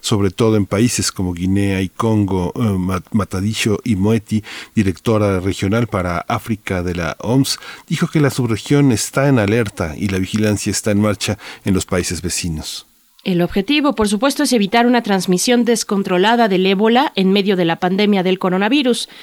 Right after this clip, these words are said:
Speaker 2: El próximo lunes llegarán once mil dosis de vacuna contra el ébola a Guinea, país que había confirmado un brote,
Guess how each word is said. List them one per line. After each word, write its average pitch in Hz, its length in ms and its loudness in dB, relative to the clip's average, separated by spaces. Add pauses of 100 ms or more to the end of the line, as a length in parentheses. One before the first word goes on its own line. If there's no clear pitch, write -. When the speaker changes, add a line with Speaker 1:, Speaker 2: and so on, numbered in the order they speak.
(200)
Speaker 2:
El 196 120 0
próximo 226 380 2
lunes 262 360 4
llegarán 208 460 2
once 208 320 0
mil 254 260 4
dosis 208 460 0
de 170 140 0
vacuna 214 420 0
contra 214 420 0
el 180 80 2
ébola 180 400 2 (240)
a 156 140 -2
Guinea, 160 460 0 (320)
país 170 340 2
que 170 480 2
había 180 480 2
confirmado 175 760 -2
un 196 160 2
brote, 233 420 0